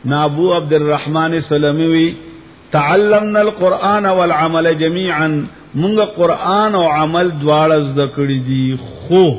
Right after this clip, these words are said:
روایت کې لږ کلام شتا۔ عطا بن صائب بارک لیکي، چې آخر کې مازغو کار پرېښو.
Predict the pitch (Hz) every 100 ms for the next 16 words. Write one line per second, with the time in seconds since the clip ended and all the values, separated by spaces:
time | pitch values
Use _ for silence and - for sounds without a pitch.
0 | - - - - - - - - - -
1 | - - - - - - - - - -
2 | 123 135 139 139 160 - - - - -
3 | - - - - 170 160 170 175 - 143
4 | 139 143 143 135 - 135 113 98 - -
5 | - - - - - - - - 131 143
6 | 185 208 196 190 165 160 156 180 175 143
7 | 147 156 180 175 147 139 180 254 294 -
8 | - - - 147 143 143 185 196 190 185
9 | 160 143 135 127 135 165 165 - 147 151
10 | 143 - 135 131 127 120